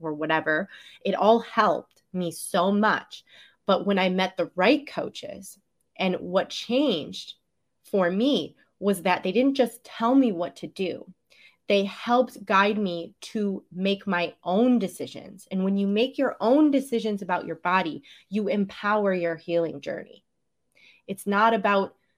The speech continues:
needing what we need from other people. It's about finding what we need in ourself. Okay? So if you're listening to this, you wanna get started on some of the things that I learned last, you have a leg up on me because you're gonna do these things first.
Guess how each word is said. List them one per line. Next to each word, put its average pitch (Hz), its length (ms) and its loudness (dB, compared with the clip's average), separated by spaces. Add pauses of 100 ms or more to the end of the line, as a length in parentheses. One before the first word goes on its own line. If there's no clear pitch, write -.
(280)
needing 202 600 0
what 185 180 0
we 185 120 -4
need 180 220 -6
from 156 200 -10
other 160 240 -4
people. 165 320 -10
It's 165 120 -8
about 165 240 -6
finding 190 560 -2
what 170 220 -4
we 165 120 -8
need 156 360 -4
in 160 160 -8
ourself. - 760 -10 (440)
Okay? 175 340 -2 (460)
So 175 400 2
if 180 180 -4
you're 185 120 2
listening 240 400 2
to 240 100 -6
this, 254 340 4 (680)
you 202 120 2
wanna 180 220 2
get 180 180 0
started 190 400 0
on 175 160 4
some 175 180 -4
of 165 80 -2
the 165 80 -4
things 190 300 -4
that - 220 -6
I 185 280 4
learned 180 440 2
last, 202 640 6 (300)
you 214 200 2
have 226 200 6
a 170 40 0
leg 202 340 4
up 233 200 6
on 170 180 2
me 156 200 -6
because 170 340 -4
you're 196 160 -4
gonna 208 180 0
do 196 240 0
these 185 220 -6
things 180 400 -8
first. - 420 -2